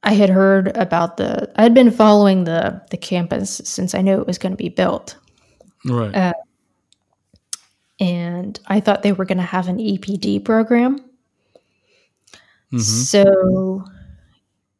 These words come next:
Speaker 1: um, which is what you, music synth used to be. It's now E P D. But they were gonna
Speaker 2: Right,
Speaker 1: have an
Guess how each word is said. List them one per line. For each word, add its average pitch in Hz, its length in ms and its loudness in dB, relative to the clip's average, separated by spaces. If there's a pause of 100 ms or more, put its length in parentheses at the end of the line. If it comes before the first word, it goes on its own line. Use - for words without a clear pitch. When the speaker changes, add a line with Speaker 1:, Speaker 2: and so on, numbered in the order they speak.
(200)
Speaker 1:
um, 185 480 -8 (200)
which 196 260 -2
is - 360 -6 (160)
what 185 200 -2
you, 185 300 -4
music 202 360 6
synth - 380 -8
used 190 260 -4
to 180 60 -10
be. 180 220 -10 (180)
It's - 160 -16
now 151 180 -8
E 180 100 -8
P 185 140 -14
D. - 260 -16 (580)
But - 120 -16 (140)
they 240 60 4
were 240 60 8
gonna 233 120 8
Speaker 2:
Right, - 20 6
Speaker 1:
have 202 100 4
an 196 160 0